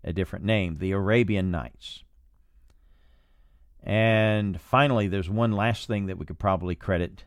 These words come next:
this period of time. In this area where they had the House of Wisdom, it was believed, and through writings, we have records of about eight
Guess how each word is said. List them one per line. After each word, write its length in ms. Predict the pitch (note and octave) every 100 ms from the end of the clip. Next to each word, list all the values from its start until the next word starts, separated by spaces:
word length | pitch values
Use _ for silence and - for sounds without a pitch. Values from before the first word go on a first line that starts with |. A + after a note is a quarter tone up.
| -
this 300 | E2 F#2 -
period 420 | - G2+ F2 E2+
of 100 | D#2+
time. 440 | - D#2+ E2+ A2+ D#3 _ - - _ _ - - - _ _ - -
In 120 | A2+
this 160 | A#2 A2
area 320 | A#2 G#2+ A#2
where 180 | A2 A2+
they 140 | G#2+
had 220 | F#2 G#2+ F#2+
the 80 |
House 280 | F#2+ A2 -
of 140 | B2 G#2
Wisdom, 680 | G#2+ F#2 - F2 F#2+ G#2 - _ - - -
it 180 | E2 F#2
was 340 | F#2 G2 F#2+ -
believed, 640 | G#2+ F2+ A#2 G#2 A2 G#2+
and 160 | F2 F2+
through 200 | G#2 A2
writings, 560 | F2+ E2+ F#2 A2+ -
we 340 | F2 E2+ E2 -
have 220 | F2 F2+ D#2+
records 420 | E2 F2+ F2+ -
of 140 | E2+
about 320 | F2 F2+ E2+ -
eight 320 | A2 A#2 C#3+